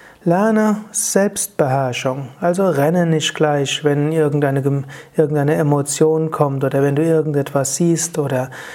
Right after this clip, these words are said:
schimpfe nicht gleich, wenn dich jemand nicht so behandelt, wie es vielleicht angemessen wäre. Mäßigung. Führe ein einfaches Leben und versuche nicht immer das beste Handy und die tollste Kleidung und den besten Au-, das beste Auto und die größte Wohnung zu haben.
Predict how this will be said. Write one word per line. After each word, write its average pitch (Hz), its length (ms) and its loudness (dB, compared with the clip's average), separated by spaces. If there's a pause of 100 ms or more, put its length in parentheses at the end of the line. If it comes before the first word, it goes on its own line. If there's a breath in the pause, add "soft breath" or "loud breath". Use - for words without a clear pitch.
schimpfe 214 460 0
nicht 151 240 0
gleich, 143 360 0
wenn 147 140 2
dich 139 160 -2
jemand 143 280 2
nicht 135 120 -2
so 156 140 4
behandelt, 147 640 0
wie - 20 2
es 139 140 -4
vielleicht 139 280 0
angemessen 139 760 0
wäre. 127 340 -4 (840 loud breath)
Mäßigung. 147 1080 0 (640 loud breath)
Führe 247 320 2
ein 220 240 -2 (100)
einfaches 165 720 0
Leben 135 460 0 (400 loud breath)
und 165 400 0 (400 loud breath)
versuche 196 480 2
nicht 190 220 2
immer 170 360 2
das 160 300 0
beste 156 420 2
Handy 156 400 2
und 147 80 0
die 147 80 0
tollste 147 480 0
Kleidung 147 460 2
und 147 60 2
den 139 100 0
besten 143 420 -2
Au-, 156 240 0
das - 160 -10
beste 151 400 0
Auto 151 460 2
und 147 80 -2
die 147 80 0
größte 156 520 0
Wohnung 165 440 0
zu 135 180 -2
haben. 127 320 -4